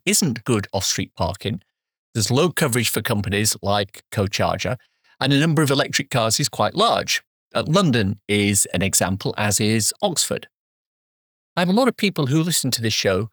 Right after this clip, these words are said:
who can't charge at home. Podcast co-founder Simon lived for a long while in a third-floor apartment and can't charge. Former guest and friend of the podcast, Maz Shah, is another. Former guest and upcoming roundtable member, ooh, Sarah Sloman,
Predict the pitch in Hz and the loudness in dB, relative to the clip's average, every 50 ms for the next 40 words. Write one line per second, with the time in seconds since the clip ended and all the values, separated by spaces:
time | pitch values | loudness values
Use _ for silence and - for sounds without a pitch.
0 | _ - 185 165 - - 156 147 151 156 - - - 143 117 104 98 95 - - | _ -4 -2 -2 -2 0 0 0 0 0 -2 -2 0 2 2 2 2 0 -2 0
1 | 104 120 147 120 90 - 113 - _ _ _ _ _ _ _ _ _ _ _ _ | 2 2 2 2 0 -2 -6 -14 _ _ _ _ _ _ _ _ _ _ _ _
2 | - - 120 95 - - 110 - - 113 98 - 113 104 104 120 - - 226 233 | -4 -2 -2 0 0 -2 -2 -2 -2 -2 -2 0 0 0 0 0 0 2 2 2
3 | 233 160 110 95 90 90 - - 110 127 127 - - - 139 123 123 151 170 156 | 2 2 2 0 -2 -2 -2 -2 0 0 0 -2 -2 0 0 2 2 2 2 2
4 | 131 113 110 110 120 135 139 127 127 123 - 113 87 82 - - 92 82 92 - | 2 2 2 4 2 0 0 -2 -2 -2 -2 -2 -2 -2 -2 -2 -2 -2 -2 -2
5 | - - 160 165 - - 95 87 - - - - _ _ - 104 101 - 101 92 | -2 0 0 0 0 -2 -4 -6 -6 -8 -16 -20 _ _ -6 -6 -4 -2 -2 -2
6 | 92 - - - 78 73 73 - - - _ _ _ _ _ _ _ _ _ - | -2 -2 -2 -2 -2 -2 -4 -8 -12 -20 _ _ _ _ _ _ _ _ _ 0
7 | 160 143 127 107 131 131 139 - - 120 110 - 127 117 117 98 101 - 127 110 | 2 2 2 2 2 2 2 2 2 2 2 2 2 2 0 0 -2 -2 -2 -2
8 | - - 135 - - - 107 101 101 - - - 208 220 208 143 90 90 - - | -2 -2 -2 -2 -2 -2 -2 0 0 0 0 2 2 2 2 0 -2 -4 -6 -10
9 | - - - - 131 160 202 190 - - - _ _ _ _ _ _ _ _ _ | -6 -2 0 0 2 2 0 0 -2 -4 -6 _ _ _ _ _ _ _ _ _
10 | _ _ _ - - 151 156 139 120 - 135 127 - - - - 123 127 120 - | _ _ _ -2 0 0 2 2 2 2 0 0 0 -2 -2 -2 -2 -2 -2 -2
11 | - - 147 - - - 135 127 127 123 120 113 110 123 135 135 123 110 - - | -2 -4 -4 -2 -2 -2 0 2 2 4 4 4 2 2 2 0 0 0 0 0
12 | 131 135 123 117 107 95 101 95 95 101 135 170 - _ _ _ _ - 90 82 | 0 0 0 0 0 0 0 0 0 0 -2 -4 -6 _ _ _ _ -4 -2 0
13 | 82 90 135 202 220 156 95 87 82 - - _ - - - 127 107 101 101 - | 2 2 2 2 2 2 2 0 -2 -6 -8 _ -2 0 2 2 2 2 2 2
14 | - - 147 160 208 214 135 98 92 - - | 0 2 2 4 4 4 4 2 0 -2 -4